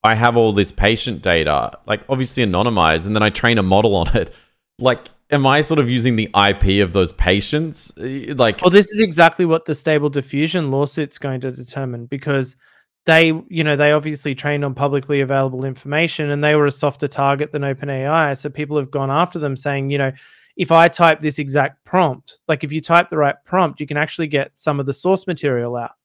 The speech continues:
Speaker 2: So they're saying, "Well, you've got my source material in your model,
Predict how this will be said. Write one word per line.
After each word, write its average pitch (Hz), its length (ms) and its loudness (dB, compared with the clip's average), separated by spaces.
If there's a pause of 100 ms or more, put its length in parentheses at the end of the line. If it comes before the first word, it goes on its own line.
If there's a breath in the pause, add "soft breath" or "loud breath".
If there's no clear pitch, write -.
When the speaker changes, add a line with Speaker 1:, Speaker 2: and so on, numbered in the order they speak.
(100)
Speaker 2:
So - 140 -14
they're 147 160 2
saying, 147 320 0 (380 soft breath)
"Well, 156 140 0
you've 175 220 2
got 175 200 4
my 151 160 0
source 151 340 -2
material 147 420 0
in 156 240 -4
your 139 180 -2
model, 135 460 -2